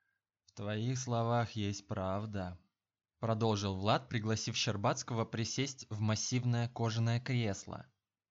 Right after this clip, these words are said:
«Но у тебя нет дочери. Тебе не понять меня.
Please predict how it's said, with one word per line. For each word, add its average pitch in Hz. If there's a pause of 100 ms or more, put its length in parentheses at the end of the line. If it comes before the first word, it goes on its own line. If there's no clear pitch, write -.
(640)
«Но 104
у 104
тебя 110
нет 113
дочери. 104 (800)
Тебе 127
не 151
понять 123
меня. 90